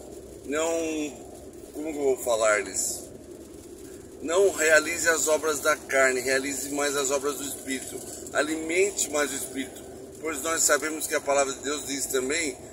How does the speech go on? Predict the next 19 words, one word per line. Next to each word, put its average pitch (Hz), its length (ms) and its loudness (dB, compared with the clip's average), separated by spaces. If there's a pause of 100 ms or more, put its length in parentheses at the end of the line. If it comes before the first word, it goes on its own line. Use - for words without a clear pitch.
(220)
que 147 80 -6
há 151 120 8
uma 156 200 4
briga 151 360 -2
entre 160 260 0
a 151 80 10
carne 175 600 6 (300)
e 147 120 -6
o 165 100 -2
Espírito, 139 580 -4
mas 143 320 0
o - 60 -6
que - 140 -6
é 160 40 -2
mais 156 260 2
alimentado, 143 840 2 (280)
esse 131 320 2
é 143 40 2
mais 143 760 2